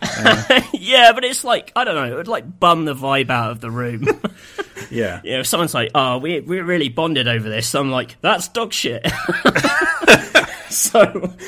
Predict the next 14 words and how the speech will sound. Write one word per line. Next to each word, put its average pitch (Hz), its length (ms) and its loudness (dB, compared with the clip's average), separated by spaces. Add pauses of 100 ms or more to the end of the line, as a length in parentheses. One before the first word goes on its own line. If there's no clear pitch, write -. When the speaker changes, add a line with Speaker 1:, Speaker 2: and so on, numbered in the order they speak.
(180)
Speaker 2:
I 220 160 6
don't 220 240 0
think 190 200 -6
it's - 160 -10
dog 131 220 -4
shit. 120 320 -2
Um, 147 420 0 (320)
this, - 340 -4 (400)
what 190 300 0
a 170 320 0
tough - 320 0
act 147 220 -2
to 143 60 -8
follow. 127 520 -6